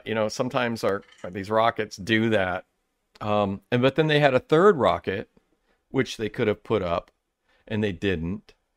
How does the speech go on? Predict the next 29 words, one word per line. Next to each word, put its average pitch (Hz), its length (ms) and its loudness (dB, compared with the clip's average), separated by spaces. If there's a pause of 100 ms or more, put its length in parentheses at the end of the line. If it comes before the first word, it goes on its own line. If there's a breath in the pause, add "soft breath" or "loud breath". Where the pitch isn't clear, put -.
(560)
Uh, 104 200 2
or 117 160 2
maybe 117 340 2
they 113 140 0
did. 131 360 2
Maybe 113 180 -4
they 113 140 -2
did 139 160 0
the 175 100 -4
third 113 260 -4
rocket 98 380 2
and 110 120 -2
it 110 100 -8
flew 117 260 -6
straight 101 340 -2
up 95 200 0
and 92 80 -4
it 95 100 -8
didn't 98 240 -4
do 95 240 -4
a, 85 140 -2 (260)
you 95 80 -10
know, 87 140 -6
a - 60 -6
dive 110 440 0
like 85 180 -6
the 90 120 -2
other 113 200 0
one. 78 260 -10